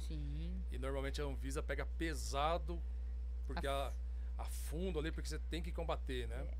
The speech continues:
Speaker 1: porque hoje em dia os edifícios inteligentes, digamos assim, né, é um edifício cem por cento lacrado. Você não vê mais prédio com, com janela que você pode abrir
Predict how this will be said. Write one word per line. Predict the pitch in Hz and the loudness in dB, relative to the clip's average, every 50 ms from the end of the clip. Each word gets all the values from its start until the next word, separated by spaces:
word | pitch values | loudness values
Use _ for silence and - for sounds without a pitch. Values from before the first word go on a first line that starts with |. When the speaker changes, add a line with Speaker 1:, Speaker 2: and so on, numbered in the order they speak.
| - - - | -2 -2 -2
Speaker 1:
porque | - 285 - - 330 | -2 -2 0 0 2
hoje | 330 330 320 330 | 2 2 2 2
em | 302 | 2
dia | 254 277 302 302 | 2 2 2 2
os | 262 254 | 2 2
edifícios | 277 240 247 247 - - 262 262 - 262 233 220 | 2 2 2 2 2 2 0 2 2 2 2 2
inteligentes, | 240 247 240 - - 247 247 247 233 190 175 196 214 247 254 - - 208 | 2 2 2 4 6 8 8 8 6 2 0 0 0 0 0 0 -2 -2
digamos | 185 208 185 202 202 196 185 | -2 0 0 0 0 0 2
assim, | 190 175 - - 233 269 294 | 0 0 0 0 0 2 2
né, | 269 262 262 269 262 | 2 2 2 2 2
é | 247 | 2
um | 240 254 | 2 2
edifício | 269 269 262 - 302 285 - - | 2 0 0 0 0 0 0 2
cem | - 285 294 | 2 2 2
por | 285 302 277 | 2 2 2
cento | - - 269 269 - 285 | 4 4 4 4 6 4
lacrado. | 302 320 - - 233 214 220 247 277 247 - 156 160 - | 4 4 4 4 4 4 4 4 2 0 0 0 0 0
Você | - 240 254 | 2 2 2
não | 254 233 | 4 6
vê | 220 247 311 | 6 6 6
mais | 415 392 349 294 262 | 6 4 2 2 0
prédio | - - - 214 214 208 196 185 190 | 0 2 2 4 4 4 4 2 2
com, | - - 196 190 185 180 170 | 0 0 0 2 2 2 2
com | - 196 180 | 2 4 4
janela | 185 208 202 196 190 185 180 175 165 | 6 6 6 6 6 6 6 6 6
que | - 170 | 4 2
você | 175 165 - | 0 2 2
pode | 165 - 180 170 170 | 4 4 6 6 6
abrir | 170 160 160 156 151 135 | 6 4 4 2 0 0